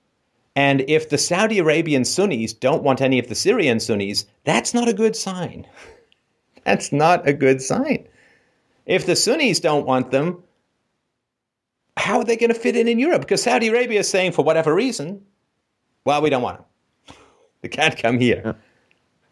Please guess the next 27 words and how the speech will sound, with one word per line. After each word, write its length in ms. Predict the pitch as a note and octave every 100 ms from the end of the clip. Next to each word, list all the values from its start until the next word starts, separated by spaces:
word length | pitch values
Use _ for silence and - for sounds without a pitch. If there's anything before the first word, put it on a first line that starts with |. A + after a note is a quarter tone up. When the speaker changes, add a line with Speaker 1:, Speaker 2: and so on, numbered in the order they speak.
| _
Speaker 2:
And 80 | G2
the 60 | G#2+
Speaker 1:
Well 180 | F#3 E3
Speaker 2:
next 140 | -
thing 140 | B2
is 320 | B2+ C3 - _ _ -
they 120 | A2+
meet 280 | A2+ B2 A2+
up 280 | A#2+ B2+ -
each, 260 | C3 - _ - A#2 - _ -
they 120 | A#2
may 260 | B2+ C3+ -
meet 200 | D3 E3
up 280 | D#3+ G#3+ F#3+
here 380 | D#3+ F3 G3+ - _ _ _ _ _ -
and 280 | C3 C3+ B2+
they 140 | B2+ C3
fight 380 | - F#3+ G#3+
again. 440 | B2 G2 F#2 F2+ E2+ _ _ _ _ _ _ _ _ _ _ _
The 160 | B2+ C3+
whole, 600 | D#3+ F#3 F#3+ F3+ D#3+ B2
the 140 | C#3+
whole 300 | F3 E3 D#3+
travel 520 | - - C3+ D3 C#3+
or 180 | C#3 B2+
the 140 | B2
whole 480 | A#2+ B2 C3 B2+ G2